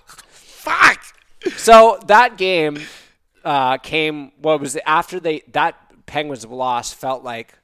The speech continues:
Speaker 2: that felt twenty twelve Nashville eight one or whatever year that was.
Speaker 1: Yeah, yeah. I didn't
Speaker 2: That, that,
Speaker 1: see it,
Speaker 2: I
Speaker 1: and I'm
Speaker 2: felt
Speaker 1: happy.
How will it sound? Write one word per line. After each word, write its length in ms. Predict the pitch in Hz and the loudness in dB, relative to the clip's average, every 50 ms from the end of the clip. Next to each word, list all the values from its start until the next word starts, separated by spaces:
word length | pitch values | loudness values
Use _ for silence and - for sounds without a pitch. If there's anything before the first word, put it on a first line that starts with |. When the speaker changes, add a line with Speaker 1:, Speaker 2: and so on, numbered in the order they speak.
| _ _ _ _ _ _ _ _ _ _ _ _ _ | _ _ _ _ _ _ _ _ _ _ _ _ _
Speaker 2:
that 160 | - 220 - | -6 -6 -2
felt 240 | - 233 240 226 - | 0 0 0 0 -2
twenty 300 | - - 185 190 185 170 | -10 -10 -8 -8 -8 -10
twelve 360 | - - 170 165 143 131 127 | -6 -4 -4 -4 -4 -8 -14
Nashville 720 | 139 143 135 139 143 - - - 151 151 135 127 127 120 _ | -12 -8 -8 -8 -8 -8 -12 -12 -8 -8 -6 -6 -8 -10 _
eight 220 | - 151 151 135 110 | -12 -12 -12 -12 -14
one 500 | 127 131 131 131 135 131 127 120 117 113 _ _ _ - - - _ _ _ _ _ _ _ _ _ _ _ _ _ _ _ _ _ _ _ | -18 -16 -14 -14 -14 -16 -18 -20 -20 -20 _ _ _ -20 -20 -20 _ _ _ _ _ _ _ _ _ _ _ _ _ _ _ _ _ _ _
or 120 | 147 139 | -12 -8
whatever 340 | 135 139 139 139 135 127 143 | -6 -4 -4 -4 -4 -4 -6
year 320 | 143 135 135 139 135 135 | -8 -6 -8 -6 -6 -4
that 240 | 127 127 127 127 127 | -4 -6 -8 -8 -8
was. 160 | 131 127 - | -8 -4 2
Speaker 1:
Yeah, 100 | 175 170 | 4 4
yeah. 220 | 165 160 139 120 120 - | 4 4 2 2 2 2
I 160 | 135 143 160 | 2 2 2
didn't 100 | 175 202 | 2 4
Speaker 2:
That, 160 | 196 202 220 208 | 4 4 4 2
that, 220 | - 196 196 208 | 0 0 0 0
Speaker 1:
see 200 | 175 156 156 156 | -2 -2 -2 0
it, 200 | 175 208 202 - _ | 0 -2 -2 -6 _
Speaker 2:
I 100 | - 147 | -4 -2
Speaker 1:
and 80 | 180 151 | 0 0
I'm 100 | 143 151 | 2 2
Speaker 2:
felt 160 | 170 170 147 | 2 2 2
Speaker 1:
happy. 580 | 135 139 131 131 - - 156 160 185 214 202 | -2 -2 -2 -4 -4 -4 -6 -6 -6 -6 -8